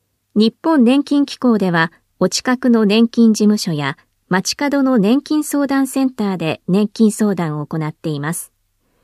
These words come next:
年金の受給に関する相談、手続きを希望する方は、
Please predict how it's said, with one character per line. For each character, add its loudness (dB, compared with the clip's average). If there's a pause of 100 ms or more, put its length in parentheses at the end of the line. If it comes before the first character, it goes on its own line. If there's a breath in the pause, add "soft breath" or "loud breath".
(500)
年 2
金 0
の 2
受 -2
給 0
に 2
関 0
す -2
る 0
相 -2
談、 -2
手 -8
続 -4
き 0
を 0
希 -4
望 -2
す -6
る -2
方 -6
は、 -2